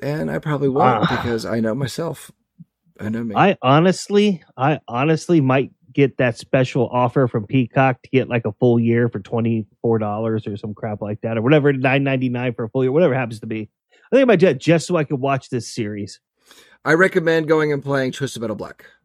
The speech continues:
Speaker 1: It was a reboot of the series. It's actually fine, uh, first entry to pick up and play.
Speaker 2: Mm.
Speaker 1: So I highly recommend it.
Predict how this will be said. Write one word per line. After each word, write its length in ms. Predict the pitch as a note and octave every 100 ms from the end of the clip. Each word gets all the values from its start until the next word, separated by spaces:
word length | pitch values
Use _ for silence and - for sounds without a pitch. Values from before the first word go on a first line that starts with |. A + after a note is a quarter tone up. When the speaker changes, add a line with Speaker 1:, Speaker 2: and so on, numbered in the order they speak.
| _ _ _ A#2
Speaker 1:
It 100 | C3
was 140 | B2+
a 40 |
reboot 340 | B2+ D#3+ D3+ D3
of 60 |
the 80 | B2+
series. 600 | - F#3 F#3 F3 E3+ C3+ -
It's 340 | C#3 C#3+ - -
actually 420 | C#3+ - D#3 C#3
fine, 640 | - D3+ C3+ C3 B2 A#2 - -
uh, 200 | A2+ A2
first 360 | - A#2 G#2
entry 520 | - G#2 - G#2 G#2 - _ _ _ -
to 220 | A2 G2
pick 240 | - G2+ E2
up 140 | E2+
and 120 | D#2+
play. 160 | - -
Speaker 2:
Mm. 180 | A#2 A2+ - -
Speaker 1:
So 360 | A#2 A2+ F#2 _ -
I 80 |
highly 200 | A#2 B2
recommend 360 | A2 G#2 G2+ G2+
it. 100 | F#2+